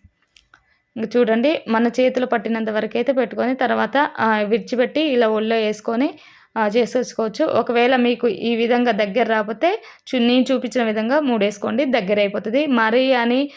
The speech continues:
అన్నీ అలా చేస్తే అయితే బాగా రాదు దండ అనేది. ఓకేనా? కంపల్సరీగా వస్తది. ఇవేంటంటే, ఆ, టూ డేస్, ఆ, ముందు నేను తెంపిన కాబట్టి కాడలు అనేది కొంచెం వాడిపోయినట్టు అయ్యి దగ్గరికి అనేది రాలేదు.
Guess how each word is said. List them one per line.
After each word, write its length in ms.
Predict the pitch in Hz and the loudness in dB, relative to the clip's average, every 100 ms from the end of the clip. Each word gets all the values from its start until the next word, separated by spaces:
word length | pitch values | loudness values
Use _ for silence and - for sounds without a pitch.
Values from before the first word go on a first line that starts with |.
| - - | -18 -6
అన్నీ 260 | 220 247 285 | 0 4 4
అలా 220 | 262 254 | 4 2
చేస్తే 340 | 247 247 240 | 2 0 0
అయితే 140 | 233 277 | 0 0
బాగా 380 | 220 220 220 220 | 2 2 4 2
రాదు 280 | 202 202 | 2 0
దండ 300 | 196 202 202 | 0 0 0
అనేది. 300 | 208 208 208 | -2 -2 -2
ఓకేనా? 460 | 240 220 233 240 339 - _ _ _ _ _ - - | -2 -2 -2 0 -2 -6 _ _ _ _ _ -16 -4
కంపల్సరీగా 600 | 190 190 208 208 214 226 | -2 0 -2 0 0 2
వస్తది. 320 | 202 220 233 | 2 0 -2
ఇవేంటంటే, 840 | 302 233 214 220 226 220 220 302 349 - - - | -2 -2 0 2 2 0 0 -2 -2 -12 -20 -4
ఆ, 180 | 220 208 | 2 2
టూ 160 | 202 233 | 2 2
డేస్, 340 | 220 240 - | 4 4 4
ఆ, 280 | 247 208 214 | 2 4 4
ముందు 460 | 214 214 240 269 - - | 2 4 4 4 0 -2
నేను 560 | 214 202 202 196 196 185 | -2 0 2 2 0 0
తెంపిన 360 | 208 202 226 | -2 0 -2
కాబట్టి 400 | 214 214 208 208 | 0 0 0 0
కాడలు 420 | 302 233 208 214 220 | 2 2 2 2 2
అనేది 260 | 214 220 | 0 0
కొంచెం 400 | 240 226 220 208 | 0 0 0 0
వాడిపోయినట్టు 680 | 196 190 202 202 214 208 202 | 2 2 0 0 -2 -2 -2
అయ్యి 280 | 202 262 349 - - 196 | -2 -2 -4 -10 -10 0
దగ్గరికి 460 | 214 190 208 214 | 0 2 2 2
అనేది 260 | 214 202 190 | 0 0 0
రాలేదు. 500 | 190 185 196 220 | 0 2 2 2